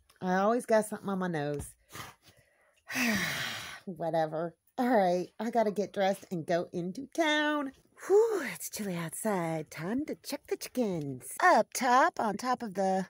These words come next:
file cabinet, nothing here. Oh yes, two eggs, a little brown one and a white one. Okay, let's go on back here.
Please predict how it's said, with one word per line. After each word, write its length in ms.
file 220
cabinet, 420
nothing 360
here. 480
Oh 120
yes, 580
two 560
eggs, 520
a 80
little 240
brown 340
one 220
and 120
a 60
white 300
one. 180
Okay, 600
let's 280
go 260
on 200
back 280
here. 500